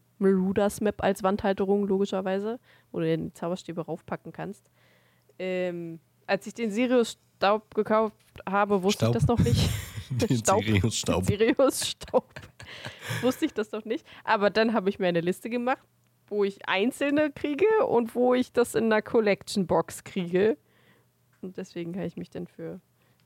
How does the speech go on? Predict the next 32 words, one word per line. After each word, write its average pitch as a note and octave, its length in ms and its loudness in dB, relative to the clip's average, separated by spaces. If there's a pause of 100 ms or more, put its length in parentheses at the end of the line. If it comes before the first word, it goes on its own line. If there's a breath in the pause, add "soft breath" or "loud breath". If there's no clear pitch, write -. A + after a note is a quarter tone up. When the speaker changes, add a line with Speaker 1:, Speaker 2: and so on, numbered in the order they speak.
(100)
Speaker 1:
Schnappi - 500 -4
entschieden. D3+ 480 -6 (1300)
Speaker 2:
Du A2 100 2
hast G#2 140 0
bestens A2 500 0
vorbereitet. F2 580 0 (960)
Speaker 1:
Jep. G3 320 -2 (420)
Genauso G#3 440 0
wie G#3+ 80 -4
mit A3+ 200 0
den G3 120 2
Lego-Stückchen, F#3 840 0 (240 loud breath)
äh, - 500 2
die - 60 4
ich - 100 -4
mir G3 140 2
aber F3+ 160 4
dann F3 140 0
nicht F#3+ 140 -2
gekauft - 520 0
habe, F#3+ 280 4
weil E3+ 80 4
ich - 100 -2
keinen F#3 180 -2
Bock - 220 -2
hatte, - 240 -4
weil A#2 220 4
es - 100 0
mir - 60 -6
zu - 180 0
warm D#2+ 260 -2
war. - 180 -2